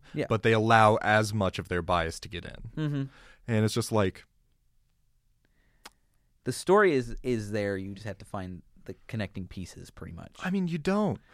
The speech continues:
Speaker 2: You just have to Google the headline of the M S N B C story. The Fox News will come up, and you're like, "Okay, let's see what they have to say."
Speaker 1: Mm-hmm.
Speaker 2: It's
Speaker 1: And,
Speaker 2: easy.
Speaker 1: you know, give yourself credit in knowing, you know,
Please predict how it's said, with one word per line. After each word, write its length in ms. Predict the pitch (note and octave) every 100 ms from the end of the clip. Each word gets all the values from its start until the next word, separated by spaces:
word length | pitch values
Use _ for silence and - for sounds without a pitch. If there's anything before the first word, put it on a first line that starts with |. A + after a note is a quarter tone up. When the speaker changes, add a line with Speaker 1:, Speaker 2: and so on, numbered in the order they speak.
| - -
Speaker 2:
You 100 | D#3+
just 120 | F3
have 120 | G3+ F3
to 160 | B2
Google 480 | - A2+ E3 D#3+ D3+
the 120 | A#2+
headline 420 | A#2+ D3 C3 A2+
of 100 | G#2+
the 120 | A2+ A2
M 120 | A2+
S 160 | G#2+
N 140 | A#2 A2
B 120 | G2+
C 240 | - A#2+ A2+
story. 360 | - F#2+ F2
The 100 | F#2+
Fox 320 | - B2 A#2+
News 220 | B2+ B2+ A2
will 80 |
come 220 | F#2+ F#2+ F2+
up, 180 | F2
and 60 | F2+
you're 100 | F#2
like, 160 | F2+ - - - - - - - - -
"Okay, 280 | - C#3+ C#3 -
let's 160 | D3 -
see 80 |
what 100 | C#3+
they 120 | B2+ G#2
have 120 | E2
to 80 | -
say." 140 | - A2 -
Speaker 1:
Mm-hmm. 300 | C#3+ C#3+ C3 B2
Speaker 2:
It's 60 | - _ -
Speaker 1:
And, 260 | E3 D#3+ D#3+
Speaker 2:
easy. 360 | D#3+ F2 - - _ _
Speaker 1:
you 160 | C3+ D3+
know, 300 | C3 A#2+ - - - - _ _ _ _ _ B2
give 160 | D3
yourself 360 | D#3 - C#3+ -
credit 420 | - B2 G2 - G2
in 200 | G#2+ G2+
knowing, 460 | G2 E2+ E2 F2
you 120 | G2 F#2+
know, 320 | E2 E2+